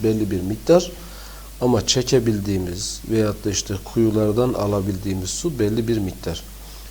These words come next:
Şu anda yaklaşık saatte altmış tonluk bir eksiğimiz var. Yani altmış yetmiş tonluk bir eksiğimiz var. Yani sorgun bizim ürettiğimiz su miktarından saatte yetmiş ton fazla suya ihtiyacı var.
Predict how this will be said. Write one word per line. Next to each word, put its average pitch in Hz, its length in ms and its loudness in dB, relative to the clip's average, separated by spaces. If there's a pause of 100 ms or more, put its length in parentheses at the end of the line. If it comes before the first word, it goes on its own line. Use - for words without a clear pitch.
Şu - 300 6
anda 123 220 6
yaklaşık 113 520 2
saatte 117 500 0
altmış 117 460 -2
tonluk 107 460 -4
bir 117 100 -2
eksiğimiz 87 580 -4
var. 76 260 -8
Yani 80 200 -4
altmış - 500 -6
yetmiş 101 420 -2
tonluk 98 460 -6
bir 104 60 0
eksiğimiz 85 500 -4
var. 76 160 -8 (600)
Yani 104 320 4
sorgun 123 680 2
bizim 113 220 2 (180)
ürettiğimiz 113 640 0
su - 260 -4
miktarından 104 880 0
saatte 113 520 -2
yetmiş 110 460 -2
ton 131 200 -2
fazla 107 420 -4
suya 117 260 -2
ihtiyacı 80 600 -4
var. 76 180 -10